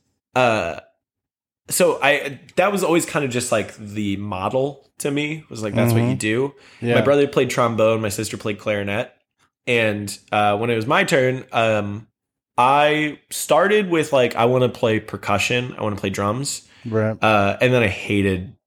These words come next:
Speaker 1: playing, you know, because in band, it's like you play snare drum, you know, only. <laughs> You just da,
Speaker 2: Right,
Speaker 1: da, da,
Speaker 2: right, right, right, yeah.
Speaker 1: or, like, bass drum. Uh, and I hated that. Um, I wanted something more challenging than that. And, uh, my,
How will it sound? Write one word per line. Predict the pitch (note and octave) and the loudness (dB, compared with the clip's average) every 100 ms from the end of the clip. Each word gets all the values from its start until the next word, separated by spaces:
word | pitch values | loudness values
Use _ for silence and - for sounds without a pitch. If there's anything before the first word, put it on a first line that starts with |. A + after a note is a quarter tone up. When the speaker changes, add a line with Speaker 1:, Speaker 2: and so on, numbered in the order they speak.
| _ | _
Speaker 1:
playing, | - F#2+ F#2 F2+ F#2 - | -6 -4 -2 -4 -8 -10
you | - | -6
know, | F#2+ F#2+ | -4 -4
because | A#2+ D3 | 0 0
in | C#3+ C#3+ B2 | 2 0 2
band, | C3+ C#3+ C3 A#2+ | 2 4 2 0
it's | - | -2
like | G#2 - | -4 -4
you | |
play | - A2 | -6 -4
snare | F#2 - F#2+ G2+ | -4 -4 -4 -4
drum, | A#2 A2 A2 A2+ | -2 -4 -4 -10
you | - A#2+ | -8 -4
know, | A#2 A#2 | -2 -4
only. | G2+ G#2 A#2+ A#2+ A2+ - | -6 -6 -4 -4 -4 -6
<laughs> | - | -10
You | G2+ | -8
just | F2+ - - | -8 -10 -6
da, | F#2+ | -2
Speaker 2:
Right, | D3 B2 | -2 -2
Speaker 1:
da, | A#2+ | -6
da, | - | -4
Speaker 2:
right, | B2 A2+ B2 | -2 0 0
right, | A#2+ A2 | 0 0
right, | A2+ G#2+ | 0 2
yeah. | A2+ | 2
Speaker 1:
or, | G2 | 4
like, | G2+ G2+ - - | 2 0 -6 -2
bass | G#2 G2 | 0 0
drum. | - G#2+ G#2 G#2 A#2 _ _ _ _ - | 0 0 0 -4 -10 _ _ _ _ -2
Uh, | A2 G#2+ G#2 F#2+ A#2 - - - _ _ - | 2 4 2 0 -4 -12 -20 -20 _ _ -4
and | C3 B2 A2+ | 0 2 2
I | G#2+ | 0
hated | B2+ C3+ A2 | 2 2 2
that. | G#2+ F#2+ - - _ - | 0 -2 -4 -8 _ -2
Um, | A2+ G2+ F#2+ F#2+ | 0 0 -2 -4
I | |
wanted | G#2 G#2+ F#2+ | -4 -4 -2
something | A#2+ G#2 G2+ F2+ - _ _ _ _ _ _ _ _ | -4 -2 -4 -4 -12 _ _ _ _ _ _ _ _
more | A#2 G#2 | -6 -2
challenging | E3+ E3+ D#3 B2 B2 | 2 4 2 2 -2
than | A2+ | 0
that. | G#2+ G#2 G#2 - | 0 0 -2 -2
And, | A2+ A2 G#2+ G#2 | 0 0 -2 -4
uh, | A2 G#2 G2 F#2+ - | -2 0 0 -2 -6
my, | A#2+ A2+ A2+ A2+ | -2 0 0 -4